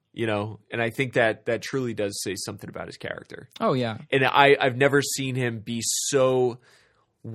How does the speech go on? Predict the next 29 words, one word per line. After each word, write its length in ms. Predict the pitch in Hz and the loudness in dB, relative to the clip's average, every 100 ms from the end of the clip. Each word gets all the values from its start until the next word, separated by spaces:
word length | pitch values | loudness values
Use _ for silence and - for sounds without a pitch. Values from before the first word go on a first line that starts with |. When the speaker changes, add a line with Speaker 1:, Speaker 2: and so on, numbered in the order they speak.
| 123 | 4
Speaker 1:
well-rounded 1040 | 123 123 104 110 110 120 110 101 87 90 - - | 4 2 -2 -2 0 -2 -2 -4 -4 -8 -12 -8
in 140 | 117 | -4
his 220 | 110 101 | -4 -6
views 400 | 104 107 101 90 101 - | -8 -4 -4 -6 -8 -6
than 340 | 98 87 - | -6 -8 -10
when 140 | 104 104 | -10 -8
he 80 | |
was 160 | 101 98 | -6 -8
on 140 | 92 | -10
top 220 | 92 - 90 | -10 -10 -10
of 60 | |
that 120 | 78 - | -14 -16
truck. 460 | - - - - _ | -14 -16 -16 -20 _
Speaker 2:
Right. 340 | 127 120 110 - _ _ _ _ _ - | -4 -2 -4 -10 _ _ _ _ _ -10
Right. 300 | 123 117 - _ _ _ _ _ _ _ _ _ - | -8 -8 -12 _ _ _ _ _ _ _ _ _ -14
Speaker 1:
Just 200 | 104 - | -12 -10
kinda 200 | 101 - | -10 -10
delivering 560 | 101 98 98 85 - | -10 -8 -10 -12 -12
it 220 | - - _ - | -14 -16 _ -2
Speaker 2:
Yeah. 280 | 127 113 - | -2 -2 -8
Speaker 1:
point 240 | - - - | -12 -16 -14
blank. 360 | 78 - - _ | -16 -18 -20 _
Yeah. 200 | - - 113 - _ _ _ _ _ _ _ _ | -14 -14 -16 -20 _ _ _ _ _ _ _ _
Speaker 2:
So 220 | - 165 | -2 4
I'm 120 | 156 156 | 4 4
thinking 360 | 208 208 196 | -2 -2 -2
of 120 | 156 143 | -2 -2
this 120 | 120 - | -4 -2
now, 520 | 127 120 110 104 | -2 -2 -4 -6